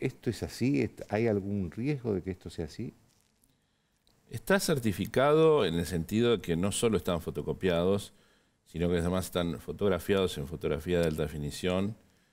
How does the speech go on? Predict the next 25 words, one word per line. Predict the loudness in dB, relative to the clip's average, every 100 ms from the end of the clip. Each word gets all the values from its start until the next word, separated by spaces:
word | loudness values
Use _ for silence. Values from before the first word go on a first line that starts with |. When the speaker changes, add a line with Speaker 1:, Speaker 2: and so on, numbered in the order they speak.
| _ _ -8
Speaker 2:
Eh, | -2 0 2 2 2 0
hay, | 0 2 2 0
eh, | 0 0 0 -2 -2 -2 -4 -6
filmaciones | -8 -8 -6 -2 0 2 0 -2 -6
de, | -4 -4
de, | -6 -8 -8 -8 -10
de | -12 -10
lo, | -10 -10
de | -10
los | -12
cuadernos | -8 -4 -2 -2 -4 -6 -16 _ _ _ _ _ _
cuando, | -10 -6 -4 -2 -2 -2 -4 -4 -6 -8
mm, | -12 -14 -14 -18 -20 -20 _ _ _ _ _ _
este, | -14 -14 -16 _ -12 -10 -8 -8 -8
el | -8 -8
periodista | -2 -2 0
de | -2
investigación | -4 -4 -6 -2 -2 -2
los | -4 -6
tuvo, | -4 -2 0 -2 -4 -12 _ _ _ _ _ -8
eh, | -6 -6 -6
los | -10
tuvo | -6 -2 -2 -2
en | -4 -8
su, | -10 -10 -8 -10 -10